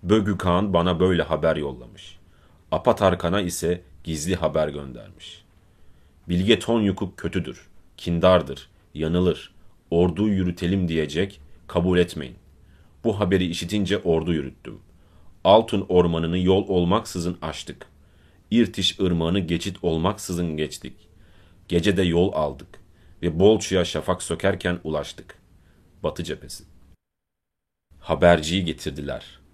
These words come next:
Sözü şöyleydi. Yarış ovasında yüz bin asker toplandı.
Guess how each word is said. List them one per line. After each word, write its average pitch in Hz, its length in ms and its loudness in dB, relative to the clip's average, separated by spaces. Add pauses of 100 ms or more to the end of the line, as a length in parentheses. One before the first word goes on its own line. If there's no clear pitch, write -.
(120)
Sözü 90 360 -2
şöyleydi. 80 640 2 (480)
Yarış 90 400 4
ovasında 85 500 2
yüz 87 300 2
bin 85 100 0
asker 76 420 -2
toplandı. - 560 -12